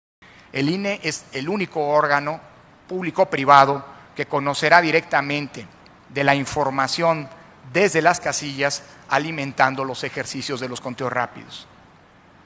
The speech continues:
En esas horas, repito, tiene que privar la responsabilidad y la seriedad. No hacerlo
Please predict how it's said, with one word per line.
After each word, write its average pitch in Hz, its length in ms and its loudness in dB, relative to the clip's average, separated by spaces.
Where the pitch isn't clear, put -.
En 165 180 -2
esas 233 300 4
horas, 220 260 4
repito, 208 400 -4
tiene 202 220 -6
que 180 80 -2
privar 165 400 6
la 160 140 4
responsabilidad 151 1080 0
y 175 120 -6
la 160 360 6
seriedad. 131 580 -2
No 139 180 6
hacerlo 220 500 6